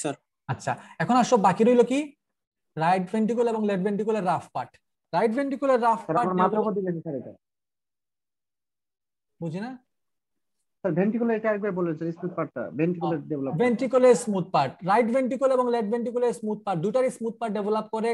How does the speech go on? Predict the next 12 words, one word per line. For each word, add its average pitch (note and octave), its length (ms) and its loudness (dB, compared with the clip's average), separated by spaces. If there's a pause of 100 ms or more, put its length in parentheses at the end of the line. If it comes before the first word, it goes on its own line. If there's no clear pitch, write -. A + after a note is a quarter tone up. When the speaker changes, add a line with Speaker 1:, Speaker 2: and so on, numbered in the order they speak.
(120)
Speaker 2:
কোনাস A3+ 300 -4 (100)
cordis F#3 340 -2
থেকে, C3 180 -8 (440)
part G3+ 240 4
of G#3+ 120 2
valvus G3+ 360 2
cordis, C3+ 260 -4 (160)
এই G3 120 2
কোনাস G#3+ 300 0
cordis। C3+ 240 -2 (320)
কোনাস A#3+ 280 0
কর্ডিসের B3 360 4